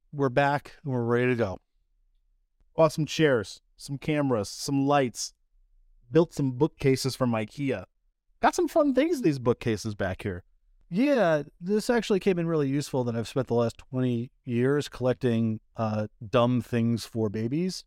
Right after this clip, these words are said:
Speaker 2: Yes.
Speaker 1: Because how else would we decorate these shelves and show off our variety of different but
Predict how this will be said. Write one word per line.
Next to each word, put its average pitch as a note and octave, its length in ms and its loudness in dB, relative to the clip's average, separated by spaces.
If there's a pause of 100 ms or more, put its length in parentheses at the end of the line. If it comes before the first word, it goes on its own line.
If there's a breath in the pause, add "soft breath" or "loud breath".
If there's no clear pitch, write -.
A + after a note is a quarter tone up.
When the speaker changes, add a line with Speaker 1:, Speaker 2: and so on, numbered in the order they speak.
Speaker 2:
Yes. C3+ 500 4
Speaker 1:
Because B2+ 480 0
how D3 320 0
else C3+ 420 0
would A#2+ 260 -2
we A#2+ 240 -2
decorate A#2 460 0
these A2 180 -4
shelves C3+ 540 0
and A#2 80 -4
show A#2+ 240 0
off A2+ 320 0 (160)
our A#2 160 2
variety B2 840 0
of A2+ 460 0 (540)
different D#3 480 2
but C3 180 0